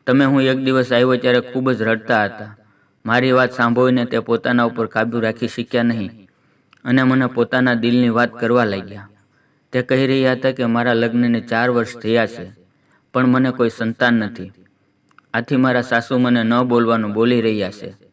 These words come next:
ઘણા બધા રિપોર્ટ કરાવ્યા, મારામાં કોઈ પણ પ્રકારની ખામી નથી,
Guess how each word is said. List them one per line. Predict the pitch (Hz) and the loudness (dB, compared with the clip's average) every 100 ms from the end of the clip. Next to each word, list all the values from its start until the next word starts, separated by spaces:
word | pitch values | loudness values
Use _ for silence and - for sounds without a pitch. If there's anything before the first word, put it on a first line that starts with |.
| _ _ _ | _ _ _
ઘણા | - 127 139 | -2 0 2
બધા | 135 135 | 2 2
રિપોર્ટ | 123 123 131 123 | 0 0 0 -2
કરાવ્યા, | - 123 120 120 | 0 2 2 2
મારામાં | 110 113 117 120 117 | 2 0 0 0 -2
કોઈ | 120 131 | -2 -2
પણ | 131 123 | -2 -4
પ્રકારની | 117 113 117 113 110 | -4 -4 -2 -2 -4
ખામી | 110 110 110 | -4 -2 -2
નથી, | 110 110 101 - 98 | -2 -4 -8 -12 -18